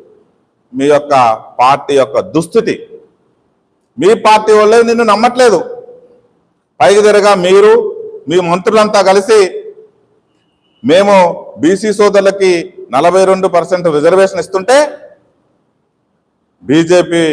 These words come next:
పార్టీ అడ్డుతగులుతుందని బురద తల్లేటువంటి ప్రయత్నం మీరు చేస్తున్నారు. బేషరతుగా మేము కూడా అడుగుతున్నాం,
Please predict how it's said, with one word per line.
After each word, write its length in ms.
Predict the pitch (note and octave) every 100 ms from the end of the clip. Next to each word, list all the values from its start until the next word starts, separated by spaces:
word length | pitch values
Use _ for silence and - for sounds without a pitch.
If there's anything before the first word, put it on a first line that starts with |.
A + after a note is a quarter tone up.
| D3 - -
పార్టీ 340 | C3+ D3+ - C#3 A#2+
అడ్డుతగులుతుందని 920 | A2+ C#3 D#3 D3+ D3+ C#3+ C#3+ C3+ A#2+ B2 - _ _ _ _ _ F#2
బురద 260 | A#2 C#3+ D#3+ D#3
తల్లేటువంటి 420 | D3 C#3+ C#3 B2+ -
ప్రయత్నం 360 | B2 C3+ F#3 F3
మీరు 120 | D3+ A2+
చేస్తున్నారు. 500 | C3 - C3+ A#2 F#2 - _ _ _ _ _ _ _ _ _ _ _ _ _ _ _ _ _ _ A2
బేషరతుగా 600 | G3+ A3 A3 G#3+ A3 G#3+ G3+
మేము 160 | G3+ G#3+
కూడా 120 | G#3+ G#3
అడుగుతున్నాం, 400 | G#3+ A#3 A3+